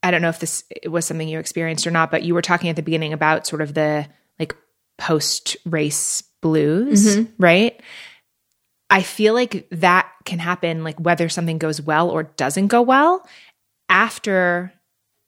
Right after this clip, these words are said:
Speaker 1: qualifying
Speaker 2: Mm-hmm.
Speaker 1: for the Olympic trials, right? Where you sort of, like, the dream becomes a reality, right?
Speaker 2: Mm-hmm.
Speaker 1: Like, this thing that you had been building up to, like, you did it. What was the emotional come down from that? Was it s-, like, similar to how you're feeling this week?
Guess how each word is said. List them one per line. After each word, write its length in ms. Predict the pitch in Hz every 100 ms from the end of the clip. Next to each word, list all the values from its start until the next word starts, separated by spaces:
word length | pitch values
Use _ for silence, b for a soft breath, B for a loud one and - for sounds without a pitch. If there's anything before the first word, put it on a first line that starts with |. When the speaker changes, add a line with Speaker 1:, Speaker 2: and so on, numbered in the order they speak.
| _
Speaker 1:
qualifying 920 | - - 180 185 - - - 147 175 202
Speaker 2:
Mm-hmm. 300 | 202 214 220
Speaker 1:
for 80 | 170
the 80 |
Olympic 260 | 165 156 -
trials, 760 | - 156 - - 180 202 - -
right? 360 | 165 170 196 -
Where 220 | 165 160
you 680 | 160 165 160 156 156 151 - _ _ -
sort 200 | - 214
of, 60 |
like, 160 | 196 190
the 80 | 185
dream 240 | 196 196
becomes 340 | - 165 151
a 40 | -
reality, 460 | - - - 190 190
right? 180 | 196 208
Speaker 2:
Mm-hmm. 60 |
Speaker 1:
Like, 180 | 202 -
this 160 | 175 -
thing 180 | 208 196
that 60 |
you 100 | 170
had 100 | 175
been 120 | 165
building 260 | 160 160 160
up 100 | 160
to, 160 | 165 180
like, 180 | 156
you 80 | 165
did 180 | 180 294
it. 240 | 151 190 - B B B
What 360 | 175 165 202 -
was 180 | 226 190
the 100 | 202
emotional 400 | 175 170 - 165
come 220 | - 165
down 300 | 151 151 151
from 260 | - 170 160
that? 160 | 147
Was 120 | 170
it 100 | 175 -
s-, 300 | - - -
like, 160 | 180 -
similar 260 | 208 196
to 40 | 180
how 80 | 185
you're 140 | 175
feeling 240 | 170 160 156
this 220 | 240 -
week? 400 | 294 330 -